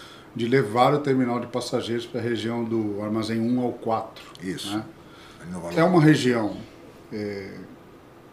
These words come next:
Speaker 1: que movimentaria o centro de Santos.
Speaker 2: Sim, sem dúvida.
Speaker 1: Né? É, é uma região.
Speaker 2: Ali ao lado do
Speaker 1: E
Speaker 2: Museu Pelé,
Speaker 1: Exatamente.
Speaker 2: do, do Casarão
Speaker 1: É.
Speaker 2: do Valongo, a igreja,
Speaker 1: Casa
Speaker 2: enfim.
Speaker 1: do Trem,
Speaker 2: É,
Speaker 1: aquela
Speaker 2: tudo por ali.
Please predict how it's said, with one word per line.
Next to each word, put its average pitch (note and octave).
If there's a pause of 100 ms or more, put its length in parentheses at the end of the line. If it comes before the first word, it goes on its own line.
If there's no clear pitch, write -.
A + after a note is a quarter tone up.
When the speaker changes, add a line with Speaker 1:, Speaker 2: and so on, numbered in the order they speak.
(480)
Speaker 1:
que -
movimentaria C3+
o E3+
centro A#2
de F#2+
Santos. -
Speaker 2:
Sim, B2+
sem G#2
dúvida. G#2+ (120)
Speaker 1:
Né? F#2+
É, G2 (520)
é G#2
uma G#2
região. G#2+ (240)
Speaker 2:
Ali G#2+
ao A#2
lado D3+
do -
Speaker 1:
E B2
Speaker 2:
Museu A#2+
Pelé, B2
Speaker 1:
Exatamente. G2+
Speaker 2:
do, -
do -
Casarão A#2
Speaker 1:
É. A#2
Speaker 2:
do G#2+
Valongo, G2+
a D#2
igreja, A#2+
Speaker 1:
Casa A2+
Speaker 2:
enfim. A2
Speaker 1:
do G2
Trem, B2+
Speaker 2:
É, G#2+
Speaker 1:
aquela G#2
Speaker 2:
tudo E3
por A#2+
ali. D2